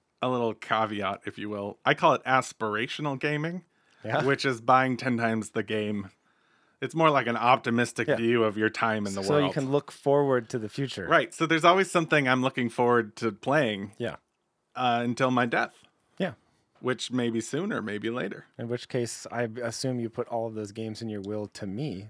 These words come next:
Speaker 2: So
Speaker 1: I can't 'cause it's, uh, well, I guess I would give you my Steam account login.
Speaker 2: There you go.
Speaker 1: But to
Speaker 2: There
Speaker 1: be
Speaker 2: you
Speaker 1: fair,
Speaker 2: go.
Speaker 1: I could give that to you now.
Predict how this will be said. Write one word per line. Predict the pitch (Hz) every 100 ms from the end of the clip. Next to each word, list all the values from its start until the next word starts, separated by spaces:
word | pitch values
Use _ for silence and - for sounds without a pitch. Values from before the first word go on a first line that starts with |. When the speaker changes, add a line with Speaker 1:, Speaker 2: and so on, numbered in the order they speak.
| -
Speaker 2:
So | - 117 107 -
Speaker 1:
I | 120
can't | 117 180 180
'cause | - 110
it's, | 107 - -
uh, | 113
well, | 113
I | 110
guess | 107 117 107
I | 113
would | 110 101
give | 107
you | 104 104
my | 98
Steam | - 113 104
account | 92 90 78
login. | 92
Speaker 2:
There | 131
you | 131
go. | 147 - _ _ -
Speaker 1:
But | 127
to | 135
Speaker 2:
There |
Speaker 1:
be | 123
Speaker 2:
you |
Speaker 1:
fair, | 143 131
Speaker 2:
go. |
Speaker 1:
I | 101
could | 101
give | 95 95
that | 92
to | -
you | 76
now. | 82 73